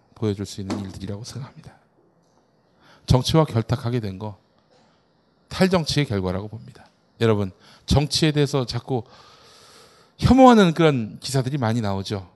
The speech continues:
혐오하게끔 만드는 기사들이 계속 쏟아집니다.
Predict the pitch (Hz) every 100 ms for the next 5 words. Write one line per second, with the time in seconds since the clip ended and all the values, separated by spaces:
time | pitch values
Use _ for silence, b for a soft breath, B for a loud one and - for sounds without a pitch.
0 | _ - - 262 247 233 226 214 165 196
1 | 226 190 - 180 214 214 170 190 240 220
2 | 214 208 196 190 165